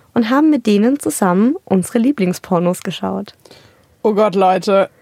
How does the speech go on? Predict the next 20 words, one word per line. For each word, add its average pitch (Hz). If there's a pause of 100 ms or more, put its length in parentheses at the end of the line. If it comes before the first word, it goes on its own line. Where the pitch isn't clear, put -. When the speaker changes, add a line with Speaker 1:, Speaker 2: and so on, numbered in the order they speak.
Speaker 2:
das 208
war 190
was. 190
Ich -
mein, 214 (200)
ich 311
bin 233
ja 214
echt -
vieles 262
gewohnt, 208
ihr 208
kennt 254
mich 185
ja, 180 (440)
aber 185 (140)
das, - (720)
das 185
war 226
schon 220